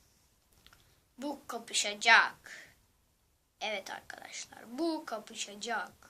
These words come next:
Bu kapışacak. Bu kapışacak. Bu. Evet, saçmalamıyoruz. Böyle altı falan filan falan. Tanıttım arkadaşlar. İkisinin de, ikisinin de ayrı videosu var. Ve maça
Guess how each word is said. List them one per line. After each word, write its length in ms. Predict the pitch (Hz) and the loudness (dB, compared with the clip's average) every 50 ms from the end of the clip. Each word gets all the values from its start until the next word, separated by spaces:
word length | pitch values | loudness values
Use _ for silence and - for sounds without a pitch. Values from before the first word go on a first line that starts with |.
| - - _ _ - | -20 -20 _ _ -6
Bu 360 | 247 320 339 339 311 302 302 - | -2 0 0 0 0 -2 -4 -8
kapışacak. 840 | 226 214 - - 226 - - 202 202 214 196 233 220 190 185 190 - - - _ _ _ | -8 -8 -10 -10 -10 -8 -8 -8 -10 -8 -6 -4 -4 -4 -6 -12 -16 -20 -20 _ _ _
Bu 400 | 233 269 339 349 339 320 302 302 - | -2 0 2 2 2 0 -2 -6 -6
kapışacak. 920 | - 233 220 - 240 233 - - 208 202 196 240 233 220 214 190 180 175 - - _ _ | -8 -8 -8 -6 -8 -8 -8 -8 -8 -8 -8 -6 -4 -4 -4 -4 -6 -8 -12 -20 _ _
Bu. 480 | 226 269 330 339 330 330 320 320 320 - - - - - - - - - - - | -2 4 6 6 8 6 6 2 -2 -10 -16 -20 -20 -20 -20 -20 -20 -20 -8 -2
Evet, 280 | - 254 247 254 254 | 2 2 2 2 2
saçmalamıyoruz. 960 | - 254 240 - - 247 247 254 254 247 247 233 208 196 196 233 240 - - - - - - - - - - - - _ - | -4 -2 -2 -2 -4 -4 -6 -6 -8 -8 -8 -8 -8 -8 -8 -8 -10 -10 -12 -14 -18 -20 -20 -20 -20 -20 -20 -20 -20 _ -10
Böyle 320 | 233 226 220 214 208 202 | -8 -8 -6 -6 -6 -6
altı 320 | 208 208 208 202 208 214 214 | -6 -6 -8 -12 -14 -14 -14
falan 280 | 202 202 208 208 208 | -14 -10 -10 -10 -12
filan 240 | 208 220 214 208 214 | 2 2 2 2 2
falan. 440 | - 220 220 226 240 254 285 277 - | -4 -4 -2 -2 -2 -2 -4 -4 -2
Tanıttım 440 | - 294 294 311 311 - - 320 330 | -2 0 0 0 -2 -2 6 10 12
arkadaşlar. 600 | 311 302 302 302 294 262 254 262 - - 254 247 | 12 12 10 8 4 4 4 4 2 2 2 -2
İkisinin 500 | 262 247 - - - 294 285 269 262 254 | 0 -2 -2 -2 0 -2 -4 -4 -4 -6
de, 40 | |
ikisinin 380 | 254 247 - - - 294 285 277 | -8 -6 -4 -4 -4 -4 -2 0
de 40 | 269 | 0
ayrı 200 | 262 254 254 254 | 0 0 -2 -4
videosu 460 | 269 262 233 247 262 262 - - 240 | -10 -10 -10 -10 -10 -10 -8 -2 4
var. 200 | 254 285 311 330 - - - - - - - - - - - 285 | 8 8 8 8 4 -4 -10 -10 -10 -2 -2 -2 -2 -2 2 10
Ve 680 | 320 339 339 339 339 339 339 339 339 339 330 330 - - - - - - - | 12 12 12 12 12 12 10 8 6 6 6 4 2 -2 -10 -20 -20 -4 8
maça 720 | 277 311 320 320 320 - 294 269 269 277 269 262 254 262 | 12 12 12 12 12 10 12 12 12 12 10 8 4 0